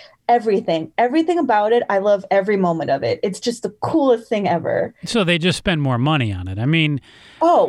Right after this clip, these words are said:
Speaker 1: well, it's Universal. I mean, they're known for, you know, they have their back lot. They're known for movies. So absolutely.
Speaker 2: The areas where I tend to take a dump on Arizona,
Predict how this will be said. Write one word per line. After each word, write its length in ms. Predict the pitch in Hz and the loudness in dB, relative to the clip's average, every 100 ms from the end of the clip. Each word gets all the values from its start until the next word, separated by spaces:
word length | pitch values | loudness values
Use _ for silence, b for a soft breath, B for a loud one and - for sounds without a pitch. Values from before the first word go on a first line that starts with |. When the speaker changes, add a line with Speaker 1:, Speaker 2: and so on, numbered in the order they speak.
| 220 | 2
Speaker 1:
well, 220 | 320 208 | 2 2
it's 140 | 202 | 2
Universal. 760 | 220 180 165 240 285 170 107 120 | 0 0 2 0 0 -2 0 0
I 120 | 196 | 0
mean, 340 | 190 170 156 - 196 | 0 -2 -4 -2 0
they're 220 | 196 202 | 2 0
known 340 | 190 220 226 190 | 2 2 2 0
for, 320 | 190 175 165 | -2 2 2
you 160 | 240 | 2
know, 160 | 240 175 | 0 2
they 100 | 190 | 2
have 200 | 220 180 | 0 0
their 120 | 190 | 0
back 380 | 180 165 160 175 | 2 0 -2 -2
lot. 260 | 180 180 202 | 0 0 0
They're 120 | 190 | 0
known 240 | 180 180 | 0 -2
for 120 | 185 | -2
movies. 460 | 190 302 440 160 160 | -2 0 0 -2 -2
So 260 | 175 160 - | -2 -4 -2
absolutely. 840 | 185 220 - - 180 262 175 165 185 | -4 -4 -8 -6 -2 -2 0 0 0
Speaker 2:
The 180 | 165 190 | 0 0
areas 440 | 208 208 196 151 | 2 2 2 0
where 200 | 156 147 - | 0 0 0
I 240 | 156 160 | 0 0
tend 400 | - - 135 127 | -2 -2 0 -2
to 460 | - 135 120 113 110 - b b b b | -2 -2 0 0 -4 -8 b b b b
take 180 | 185 160 | -2 -2
a 80 | |
dump 380 | 123 135 131 135 | -2 0 0 0
on 160 | 143 123 | 0 2
Arizona, 760 | 120 113 104 120 107 92 107 | 2 0 0 -2 -2 -4 -10